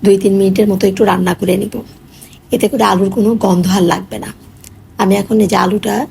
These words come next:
ঢাকনা দিয়ে ঢেকে দুই তিন মিনিটের মতো রান্না করে নিলাম। এখন আলুটা আমি বেশ ভালোভাবে কষিয়ে নিব। আলু ঘাটি রান্নাতে এভাবে আলুটা একটু বেশি সময় নিয়ে কষিয়ে নিতে হয়, তাহলে আলু ঘাটিটা খেতে মজা হয়। আলুটা কষাতে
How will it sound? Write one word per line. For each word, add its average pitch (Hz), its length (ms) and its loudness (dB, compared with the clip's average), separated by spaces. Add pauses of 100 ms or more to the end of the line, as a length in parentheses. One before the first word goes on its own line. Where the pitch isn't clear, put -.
(380)
ঢাকনা 196 320 0
দিয়ে 196 260 2
ঢেকে 208 260 0 (200)
দুই 190 120 4
তিন 190 220 0
মিনিটের 185 260 0
মতো 196 140 -2
রান্না 185 320 0
করে 190 260 2
নিলাম। 185 260 -2 (1300)
এখন 208 160 0 (100)
আলুটা 185 260 -2
আমি 202 220 2
বেশ 185 140 2
ভালোভাবে 196 440 0 (100)
কষিয়ে 185 320 0
নিব। 190 180 -2 (640)
আলু 190 220 0
ঘাটি 214 180 0
রান্নাতে 196 460 0 (140)
এভাবে 202 320 0
আলুটা 196 320 0
একটু - 180 -6
বেশি 202 320 0
সময় 202 260 2
নিয়ে 196 120 4 (100)
কষিয়ে 226 360 0
নিতে 170 220 -4
হয়, 202 140 -8 (420)
তাহলে 196 340 0
আলু 190 120 0
ঘাটিটা 202 360 0
খেতে 214 180 0
মজা 190 280 -2
হয়। 190 200 -6 (600)
আলুটা 190 400 2
কষাতে 214 300 0